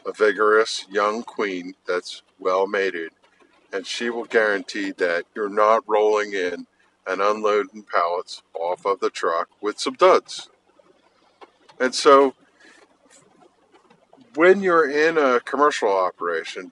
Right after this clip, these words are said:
you're not doing I, I perceive this is how it works, and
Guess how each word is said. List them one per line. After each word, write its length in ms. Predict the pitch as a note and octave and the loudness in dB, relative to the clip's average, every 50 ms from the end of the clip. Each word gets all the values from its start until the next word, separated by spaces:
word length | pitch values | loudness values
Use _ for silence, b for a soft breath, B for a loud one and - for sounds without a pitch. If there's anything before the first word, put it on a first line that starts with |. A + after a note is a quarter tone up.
| _ _ | _ _
you're 140 | - G#2+ A2+ | -12 -8 -4
not 300 | B2+ C#3+ E3 F3+ F#3 _ | 0 2 2 0 0 _
doing 420 | - C#3 C3+ C3+ B2+ A#2 G#2+ G2 _ _ _ _ _ _ _ - | 0 2 2 2 0 -2 -4 -12 _ _ _ _ _ _ _ -4
I, 140 | F#2+ F#2+ - _ _ - | -4 -4 -4 _ _ -8
I 120 | F#2+ F#2 F2 | -6 -6 -6
perceive 480 | - G2 F#2 - - A2+ G2+ F#2+ F2 - | -8 -10 -8 -8 -8 -8 -8 -10 -10 -12
this 180 | F2 E2 - | -14 -14 -14
is 140 | - - - | -14 -14 -10
how 160 | - F2 D#2+ | -8 -8 -8
it 80 | D2+ - _ | -8 -12 _
works, 440 | D#2+ D2+ D#2 F#2 _ _ - - - | -10 -10 -10 -10 _ _ -20 -18 -18
and 160 | C3 B2 | -20 -20